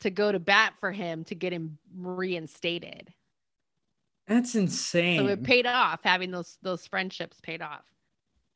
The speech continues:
Speaker 2: Y-, uh, that goes to show, like, no matter what your job is at a film, if you do it good, like, those people will stand up for you. You know, he must have done a hell of a job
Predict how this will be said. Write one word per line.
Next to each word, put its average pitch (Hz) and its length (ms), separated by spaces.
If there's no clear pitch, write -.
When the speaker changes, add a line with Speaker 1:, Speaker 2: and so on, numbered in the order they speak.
Speaker 2:
Y-, 240 160
uh, 196 80
that 202 200
goes 247 200
to 226 60
show, 220 340
like, 160 340
no 180 120
matter 185 400
what 175 280
your 185 100
job 165 300
is 180 100
at 180 80
a 160 80
film, 190 640
if 160 140
you 165 40
do 175 200
it 175 100
good, 185 420
like, 147 220
those 170 200
people 185 280
will 165 80
stand 185 300
up 208 120
for 147 140
you. 120 320
You 151 140
know, 165 60
he 190 120
must 190 300
have 170 180
done 160 200
a 151 80
hell 160 200
of 175 80
a 170 80
job 160 360